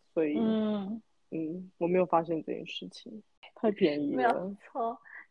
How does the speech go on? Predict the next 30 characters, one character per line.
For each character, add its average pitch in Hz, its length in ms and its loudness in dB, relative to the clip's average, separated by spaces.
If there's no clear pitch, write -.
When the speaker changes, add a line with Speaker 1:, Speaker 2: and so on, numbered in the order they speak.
Speaker 2:
“They're 294 220 4
taking 381 440 2
all 302 240 8
our 262 200 8
money, 262 500 2
we 240 100 0
need 262 200 -2
to 247 60 -18
go.” 233 400 4
Speaker 1:
嗯， 226 180 6
感 175 160 0
觉 185 120 6
你 190 120 4
们 170 180 2
之 196 140 0
后 214 220 6
有 165 320 4
空 170 420 4
就 190 140 -2
是 180 160 -4
可 190 80 0
以 170 80 2
再 - 200 0
去， - 460 -6
反 170 140 -6
正 190 140 2
很 170 160 -4
近。 - 180 -4
Speaker 2:
没 330 120 0
有 466 60 4